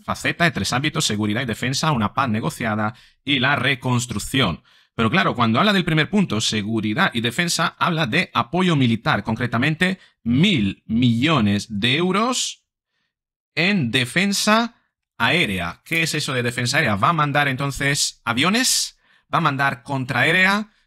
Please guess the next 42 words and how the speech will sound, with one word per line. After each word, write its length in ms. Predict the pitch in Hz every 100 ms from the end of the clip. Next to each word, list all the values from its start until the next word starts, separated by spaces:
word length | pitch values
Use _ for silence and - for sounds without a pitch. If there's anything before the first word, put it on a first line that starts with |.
| _
¿Quién 180 | 156 143
va 60 |
a 80 | 143
pilotar 400 | 143 127 123 131
esos 220 | 123 127
aviones? 480 | 113 135 170 196 139
¿Van 160 | 127 123
a 40 |
ser 480 | - 131 123 120 117 - _ _
militares 520 | 120 120 110 - 127
españoles? 640 | 127 - 104 123 160 190 135
¿Vamos 280 | 139 131
a 100 | 127
tener 260 | 120 123 123
españoles 720 | 120 - 113 123 127 120 - - _ -
en 220 | 139 123
territorio 440 | 120 117 139 131
ucraniano, 880 | 131 123 113 113 143 127 117 113 104 _ _ _ _ _ _ _ _ _ _ _ _ _
mm, 160 | 104
participando 560 | 101 131 131 123 139 123
en 100 | 107
la 120 | 104
guerra? 480 | 104 160 180 214 220 _ _ _
Claramente, 1000 | - 127 147 143 170 170 156 135 123 117
eh, 40 |
Pedro 200 | 131 120
Sánchez 260 | 127 180 139
no 320 | 127 160 147
nos 320 | 120 131 120
lo 140 | 117 107
dirá, 280 | 107 123
no 120 | 123 139
nos 180 | 135
lo 140 | 127 123
desvelará 840 | 117 113 104 113 107 104 135 110 -
antes 340 | 120 110 104
del 240 | 101 101 104
nueve 480 | 123 117 104 98 92
de 120 | 101
las 220 | 101 -
elecciones 500 | 92 98 - 127 110
europeas, 580 | 120 110 135 127 175